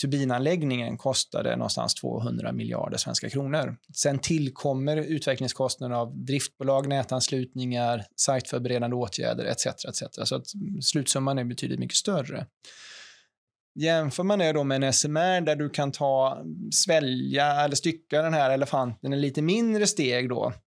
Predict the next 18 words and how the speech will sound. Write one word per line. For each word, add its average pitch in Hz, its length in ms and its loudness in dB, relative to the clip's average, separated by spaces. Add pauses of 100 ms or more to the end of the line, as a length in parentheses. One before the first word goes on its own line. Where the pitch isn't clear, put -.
(720)
då 156 160 0
blir 156 320 0
det 151 120 2
för 170 140 4
ett 165 120 -4
privat 131 500 0
bolag 127 440 -2
som 135 140 -2
ska 135 160 0
agera 135 480 2
på 156 120 0
den 131 200 0
marknad 139 440 0
som 185 120 2
vi 170 60 0
tidigare 135 380 -2
diskuterade, 139 800 0
med, 135 280 2